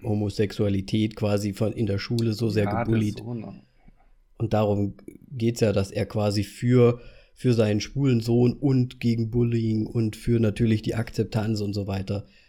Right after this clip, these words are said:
Speaker 1: dann quasi diese Wanderung auf sich nimmt.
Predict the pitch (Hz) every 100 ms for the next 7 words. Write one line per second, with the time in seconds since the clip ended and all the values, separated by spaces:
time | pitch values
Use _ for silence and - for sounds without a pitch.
0 | - _ - 98 98 98 101 95 104 101
1 | - _ _ _ _ _ - 117 107 98
2 | 95 95 95 95 92 - 95 - - 95
3 | 101 98